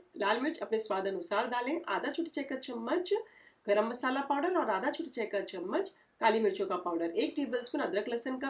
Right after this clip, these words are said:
पेस्ट और आधा नींबू का रस डाल दीजिए।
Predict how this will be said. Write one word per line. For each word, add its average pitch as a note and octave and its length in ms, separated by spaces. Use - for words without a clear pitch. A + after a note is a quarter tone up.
पेस्ट E4+ 260
और C#4+ 160
आधा G3+ 300
नींबू A#3 320
का C4 260
रस C4+ 300
डाल D#4+ 200
दीजिए। D#4+ 480